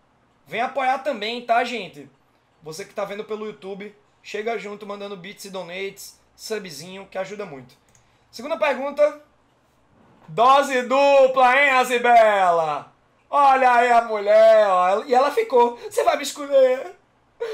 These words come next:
Você vai me escolher?" E eu, "Não!" Só fala besteira. Isabela é uma querida. Fala dela. Olha aí, ó.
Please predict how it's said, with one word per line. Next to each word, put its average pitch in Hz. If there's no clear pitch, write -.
Você 330
vai 302
me 277
escolher?" 262
E 262
eu, 247
"Não!" 392
Só -
fala 170
besteira. 240
Isabela 285
é 160
uma 277
querida. 202
Fala 294
dela. 214
Olha 233
aí, 156
ó. 143